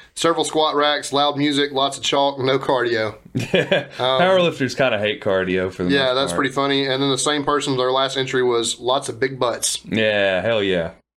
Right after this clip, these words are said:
Speaker 1: So
Speaker 2: You gotta have a big butt to have a big squat and a big deadlift. So
Speaker 1: that's true. Yeah,
Speaker 2: Yeah.
Speaker 1: I don't have either. That's the reason I suck at powerlifting. <laughs> Um, the next person says lots of kilo plates, combo racks, power racks,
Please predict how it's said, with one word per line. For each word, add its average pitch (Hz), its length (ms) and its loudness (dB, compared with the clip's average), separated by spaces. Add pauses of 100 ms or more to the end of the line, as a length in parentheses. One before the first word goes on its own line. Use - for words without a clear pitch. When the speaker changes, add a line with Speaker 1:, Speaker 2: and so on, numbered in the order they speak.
(360)
Speaker 1:
So 117 140 -4
Speaker 2:
You 120 60 4
gotta 170 140 4
have 170 160 2
a 139 60 -2
big 131 280 0
butt 123 220 2
to 107 60 -4
have 110 100 2
a 101 60 -4
big 101 180 -2
squat 107 300 0
and 101 80 -8
a 98 40 -6
big 95 200 -2
deadlift. 90 420 -2
So 85 180 -4
Speaker 1:
that's - 180 -2
true. 110 380 -2
Yeah, 117 220 -4 (100)
Speaker 2:
Yeah. 190 120 0
Speaker 1:
I 170 40 2
don't 127 140 2
have 123 160 0
either. 113 260 0
That's 113 160 -2
the 123 60 -2
reason 113 140 -2
I 104 40 -2
suck 110 200 -6
at - 60 -10
powerlifting. - 1700 -4 (240)
<laughs> - 100 -18
Um, 139 580 0 (920)
the 143 80 0
next 160 200 2
person 160 260 2
says 156 380 0
lots 156 200 2
of - 100 -16
kilo 170 340 2
plates, 160 400 0
combo 156 340 2
racks, 156 560 0
power 147 320 2
racks, 147 580 -2